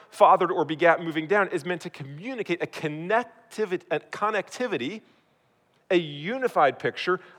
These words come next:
of the nations. And what we've become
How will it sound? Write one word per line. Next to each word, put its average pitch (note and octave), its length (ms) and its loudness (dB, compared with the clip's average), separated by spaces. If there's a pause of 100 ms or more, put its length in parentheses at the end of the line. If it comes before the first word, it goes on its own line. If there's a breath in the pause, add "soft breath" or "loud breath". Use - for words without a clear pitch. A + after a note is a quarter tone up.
(140 loud breath)
of A3+ 220 6
the G#3 80 2
nations. - 800 -8 (1400)
And F#3+ 100 2
what G#3+ 100 6
we've F3+ 180 -2
become G3+ 460 0